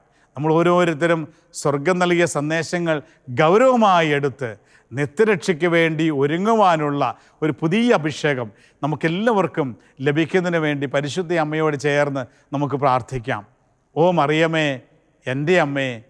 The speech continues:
ഞാൻ മുഴുവനും അമ്മയുടേതാണ്. എന്നെ പിതാവും പുത്രനും പരിശുദ്ധാത്മാവുമായ ത്രിത്വൈക ദൈവത്തിൻ്റെ മാത്രം സ്വന്തമാക്കി മാറ്റണമേ."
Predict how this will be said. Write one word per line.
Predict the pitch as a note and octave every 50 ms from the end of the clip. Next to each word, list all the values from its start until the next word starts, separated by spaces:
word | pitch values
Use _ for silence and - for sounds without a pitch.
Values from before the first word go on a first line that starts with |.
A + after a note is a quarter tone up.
| _ _ _ _ _ _ -
ഞാൻ | C#3+ C#3+ D3+ E3 F3 E3
മുഴുവനും | D#3+ D#3+ D3+ F3+ A3 A3 G#3 F#3 D#3+ C#3+ C3+ B2+ A2+ A2 - _ _ _ _ _ -
അമ്മയുടേതാണ്. | A#2 A#2+ C#3 E3+ G#3 G#3+ F#3+ D#3+ C3+ B2 A#2+ A#2 A#2+ A#2 A#2 A2+ G#2+ G#2+ - _ _ _ _ _ _ _ _ -
എന്നെ | B2 C#3 D3 C#3+
പിതാവും | A#2+ - C#3+ C3+ C3 D3 D3+ E3 F3+ F3+ F3
പുത്രനും | D3+ D3+ - E3+ E3 E3+ E3+ D#3+ D#3 D3 B2+ - _ _ _ _ _ -
പരിശുദ്ധാത്മാവുമായ | C3+ C3+ C#3 - F3 F#3+ D3+ F3 F3 F3+ F#3 F#3 F#3 F#3 F3+ F3 E3+ D#3 D3 C#3+ C#3+ C#3 C3+ B2+ A#2 A2+ _ _ _ _ _ _ _ -
ത്രിത്വൈക | C3 C#3+ D#3 D#3 - - F3+ F#3 F#3+ F3+ E3+ F3+
ദൈവത്തിൻ്റെ | D#3+ D3+ D3 D#3 D#3 E3 C3+ - - D#3 D3 D3
മാത്രം | C#3+ C#3 C3+ C#3 D3+ E3+ E3+ E3 C#3 - _ - C#3 C3 A#2+ G2+ - _ _ _ _ _
സ്വന്തമാക്കി | - - - B2+ C3+ D3 F3 F3 G3+ F3+ C#3+ A#2+ G#2+ - - - A2 G#2 G#2 G#2+ - A#2+
മാറ്റണമേ." | A#2+ A2+ G#2+ G2+ - A2 G#2 G#2 G2+ G2+ G2+